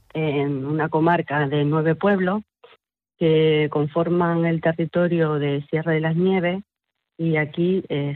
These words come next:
somos reserva de la biosfera, parque natural, y desde hace dos años nos han declarado parque nacional,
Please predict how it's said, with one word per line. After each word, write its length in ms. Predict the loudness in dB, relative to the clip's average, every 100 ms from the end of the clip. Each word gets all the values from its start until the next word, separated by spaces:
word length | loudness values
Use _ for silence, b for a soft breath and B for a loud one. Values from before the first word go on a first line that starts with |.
| -6
somos 280 | -2 -2 -2
reserva 300 | -2 0 2
de 20 |
la 100 | 0
biosfera, 460 | -4 -4 -2 0
parque 340 | 0 -2 -2 -2
natural, 560 | -2 0 0 2 0 -4
y 100 | -4
desde 280 | -2 -2 -4
hace 240 | -2 -2
dos 140 | -2 -2
años 340 | -2 0 0
nos 160 | 0 -2
han 100 | -2
declarado 600 | -4 -4 -2 0 0 0
parque 380 | -2 -8 -4 -2
nacional, 580 | -2 -2 -2 0 0